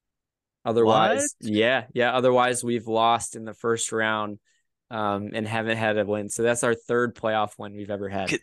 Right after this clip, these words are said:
Speaker 2: considering how many times we were so dominant in the U S L days, I'm surprised we didn't get further.
Speaker 1: For how dominant we were, I mean, in the regular season, but never quite found it, you know, in the playoff runs. Um,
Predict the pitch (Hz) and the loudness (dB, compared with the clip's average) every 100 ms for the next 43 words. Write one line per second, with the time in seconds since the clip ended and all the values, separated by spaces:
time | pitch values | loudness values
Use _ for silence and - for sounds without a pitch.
0 | _ _ - 127 - 127 139 170 135 123 | _ _ -10 -4 -4 -2 -2 -4 -4 -6
1 | 127 127 - 110 117 117 113 107 - 107 | -4 -6 -4 -6 -6 -6 -4 -2 -4 -6
2 | 92 92 120 110 104 98 98 95 98 95 | -4 -2 -2 -2 -4 -6 -8 -6 -4 -2
3 | - 98 95 95 95 92 95 - - _ | 0 0 0 0 0 -2 -2 -4 -4 _
4 | - 104 120 - - 107 107 113 101 101 | -6 -6 -6 -8 -6 -4 -4 -6 -10 -8
5 | 95 92 92 - 101 104 92 82 - _ | -8 -6 -8 -4 -2 0 0 -2 -8 _
6 | - 180 180 175 147 151 190 196 165 147 | -2 0 2 2 0 0 0 -2 2 2
7 | 127 143 147 143 131 135 131 123 117 113 | 4 6 6 4 0 -2 0 -2 -2 0
8 | 127 143 143 127 - 117 135 160 165 135 | 0 0 -2 -4 -8 -8 -8 -10 -6 0
9 | 113 110 - - 117 123 123 139 139 - | 2 2 -2 -14 -6 -2 0 0 0 0
10 | 120 120 - - 113 113 113 110 104 - | 0 0 -2 -6 -6 -4 -4 -4 -4 -8
11 | _ _ 113 107 104 110 107 - 107 107 | _ _ -8 -4 -4 -2 -4 -2 0 2
12 | 104 - 104 101 98 107 - - _ - | 0 -4 -8 -8 -10 -12 -14 -16 _ -6
13 | 107 101 98 98 | -6 -4 -8 -12